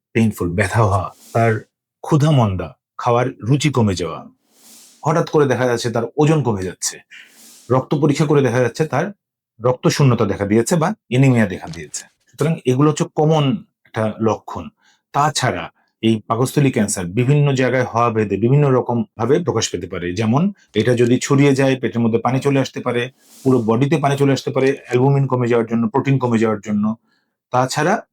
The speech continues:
পাকস্থলী ক্যান্সার যদি পাকস্থলীর শেষের দিকে বা নিচের পার্টে হয়, তাহলে খাবার গি-, খাওয়ার পর সেটা কি হয়, জমে থাকে পেটের মধ্যে, ফলে সে অতিরিক্ত বমি করে, খাবার খাওয়ার পরেই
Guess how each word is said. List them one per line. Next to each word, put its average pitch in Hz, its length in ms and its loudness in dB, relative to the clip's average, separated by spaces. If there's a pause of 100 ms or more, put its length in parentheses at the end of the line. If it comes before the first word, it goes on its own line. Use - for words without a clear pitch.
(160)
পাকস্থলী 117 400 4
ক্যান্সার 131 400 0
যদি 113 360 4
পাকস্থলীর 113 420 -2
শেষের 123 380 -2
দিকে 135 340 0 (260)
বা 95 140 -6
নিচের 113 300 0
পার্টে 104 320 -4
হয়, 156 240 0 (320)
তাহলে 117 400 2 (240)
খাবার 117 340 0 (300)
গি-, 127 220 4 (240)
খাওয়ার 117 340 0
পর 147 180 0
সেটা 120 240 -4
কি 113 140 -8
হয়, 180 220 0 (460)
জমে 127 240 4
থাকে 107 200 -2
পেটের 101 220 -2
মধ্যে, 85 320 -6
ফলে 117 540 0
সে 101 200 -8 (200)
অতিরিক্ত 123 360 2
বমি 98 260 0
করে, 87 220 -12
খাবার 101 260 -4
খাওয়ার 110 220 -2
পরেই 220 320 0